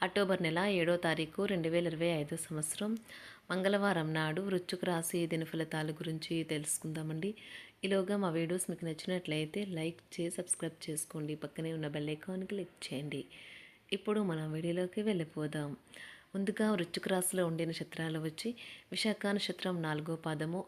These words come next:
అనురాధ నక్షత్రం ఒకటి, రెండు, మూడు, నాలుగు పదములు, జ్యేష్ఠ నక్షత్రం ఒకటి, రెండు, మూడు, నాలుగు పదములు ఉంటాయి. వృశ్చిక రాశి వారికి మంగళవారం నాడు గోచార రీత్యా జరగబోయే శుభ, అశుభ ఫలితాలు ఏంటో ఇప్పుడు మనం చూద్దాం.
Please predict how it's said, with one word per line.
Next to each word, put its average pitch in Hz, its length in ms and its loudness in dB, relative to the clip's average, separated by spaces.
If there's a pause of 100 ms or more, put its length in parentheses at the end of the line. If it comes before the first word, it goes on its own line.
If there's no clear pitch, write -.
అనురాధ 175 340 0 (140)
నక్షత్రం 156 480 -4
ఒకటి, 151 220 -2
రెండు, 160 220 -2
మూడు, 156 220 -2
నాలుగు 151 240 -2 (100)
పదములు, 156 380 -2 (520)
జ్యేష్ఠ 185 280 2 (180)
నక్షత్రం 170 460 -2
ఒకటి, 156 240 -2
రెండు, 160 200 -2
మూడు, 160 220 -2
నాలుగు 156 320 -2
పదములు 151 440 -2
ఉంటాయి. 147 400 -2 (1120)
వృశ్చిక 196 340 -4
రాశి 220 220 4
వారికి 208 300 4 (140)
మంగళవారం 175 540 4 (100)
నాడు 170 240 2 (120)
గోచార 180 480 2
రీత్యా 185 400 4
జరగబోయే 165 500 2 (140)
శుభ, 208 240 0 (320)
అశుభ 160 240 0 (220)
ఫలితాలు 160 500 0
ఏంటో 156 300 -2
ఇప్పుడు 160 220 -2 (100)
మనం 160 180 -2 (100)
చూద్దాం. 147 400 -2